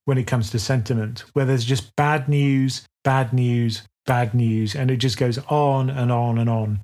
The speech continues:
and you just can't get away from it. But I think as long as the U S economy holds up, I think things won't be so bad.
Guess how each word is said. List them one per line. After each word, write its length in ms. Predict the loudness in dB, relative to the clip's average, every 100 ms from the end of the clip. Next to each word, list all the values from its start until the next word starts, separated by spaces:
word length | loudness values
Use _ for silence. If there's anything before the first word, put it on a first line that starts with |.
| 0
and 100 | 2
you 60 | 2
just 200 | 0 -2
can't 360 | -2 -2 0
get 100 | 0
away 260 | 2 2 0
from 220 | 0 -4
it. 160 | -4 -6 -16 _ _
But 100 | 0
I 80 | 0
think 200 | 0 0
as 100 | 2
long 180 | 2 2
as 100 | 2
the 100 | 2
U 140 | 2
S 160 | 0 0
economy 360 | -2 0 2 2
holds 340 | 2 0 0
up, 200 | -2 -2
I 60 | -4
think 240 | -4 -4
things 240 | 0 0
won't 220 | 2 0 0
be 80 |
so 340 | -4 -2 0 0
bad. 420 | -2 -2 -4 -8